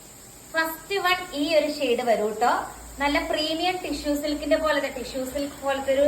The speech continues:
സിൽക്ക് മെറ്റീരിയൽ ആണ്, മെറ്റീരിയൽ ആയിട്ട് വന്നിരിക്കുന്നത്. സാൻഡ് ഓൺ ബോട്ടം ആണ് ബോട്ടത്തിന്റെ പീസ് ആയിട്ട് അറ്റാച്ച് ചെയ്തിരിക്കുന്നത് ട്ടോ. നെക്കിന്റെ പോർഷനിൽ നല്ല തിക്ക് ആയിട്ട് തന്നെ മിഷൻ എംബ്രോയിഡറി വർക്ക് പ്രൊവൈഡ്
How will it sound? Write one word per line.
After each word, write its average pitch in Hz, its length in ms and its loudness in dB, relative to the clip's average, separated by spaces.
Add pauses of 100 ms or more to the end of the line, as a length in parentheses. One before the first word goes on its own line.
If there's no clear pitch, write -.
(140)
സിൽക്ക് 285 280 0 (140)
മെറ്റീരിയൽ 269 420 0 (100)
ആണ്, 262 220 2
മെറ്റീരിയൽ 262 420 0
ആയിട്ട് 254 260 0
വന്നിരിക്കുന്നത്. 196 580 2 (720)
സാൻഡ് 302 400 6
ഓൺ 349 80 2 (100)
ബോട്ടം 285 440 4
ആണ് 285 120 4 (120)
ബോട്ടത്തിന്റെ 277 500 2
പീസ് 262 260 -4
ആയിട്ട് 254 240 0 (160)
അറ്റാച്ച് 254 380 -2
ചെയ്തിരിക്കുന്നത് 202 640 0
ട്ടോ. 240 100 8 (580)
നെക്കിന്റെ 330 400 4
പോർഷനിൽ 302 460 6 (480)
നല്ല 302 140 4 (120)
തിക്ക് 339 360 -2
ആയിട്ട് 311 260 4
തന്നെ 294 200 4 (100)
മിഷൻ 269 280 -2
എംബ്രോയിഡറി 269 500 2
വർക്ക് 254 300 2 (120)
പ്രൊവൈഡ് 240 360 2